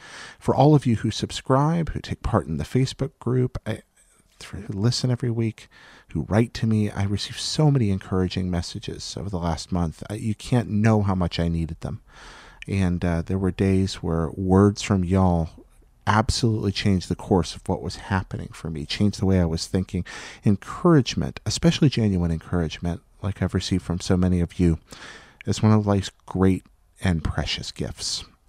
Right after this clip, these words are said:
And, uh, I wanted to express my gratitude to you for that. Uh, additionally, uh, a, uh, little piece of mail I wanted to read to you. We get stories every now and then, and we'll share 'em, but, uh, this is one that stood out.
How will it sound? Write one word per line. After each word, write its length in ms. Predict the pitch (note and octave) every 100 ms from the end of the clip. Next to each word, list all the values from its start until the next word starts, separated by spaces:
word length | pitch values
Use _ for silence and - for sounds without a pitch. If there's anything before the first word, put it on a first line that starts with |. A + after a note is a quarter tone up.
| -
And, 180 | F2 D#2
uh, 180 | D#2 D#2
I 20 |
wanted 260 | E2+ E2+ D#2
to 80 | D#2+
express 500 | D2 - - D2+ -
my 140 | D2 D2+
gratitude 640 | F2 E2 D#2 - C#2 C#2+ -
to 160 | -
you 180 | D2+ C2+
for 220 | B1+ D2+
that. 280 | D2 D#2+ D2 - _ _ - - - - - - -
Uh, 160 | A2+ G#2+ - -
additionally, 640 | C3+ B3 - A#2+ A1 G1+ - -
uh, 440 | F#2+ F2+ F2 E2 E2
a, 280 | F#2 F2
uh, 180 | D#2+ D#2 F2+ -
little 100 | -
piece 220 | - A2
of 60 | F#2
mail 340 | F#2+ A#2 A2
I 60 | F2+
wanted 260 | F#2 F2+
to 80 | F2
read 220 | F2+ F#2
to 80 | A#2+
you. 80 | F3+
We 80 | C#4+
get 160 | C4+
stories 420 | - D3 A#2 G#2+
every 160 | F#2+ F#2
now 220 | F2+ F2
and 80 | D#2+
then, 180 | D#2 D#3+
and 160 | F#3+
we'll 80 | D2
share 420 | E2+ - F#2+ F2
'em, 120 | A#2+ A#2+
but, 200 | G2+ G#2
uh, 140 | F#2+ - - - - -
this 180 | G#3 -
is 100 | E3
one 140 | D3+ B2
that 120 | A2
stood 220 | - B2
out. 260 | A#2 A2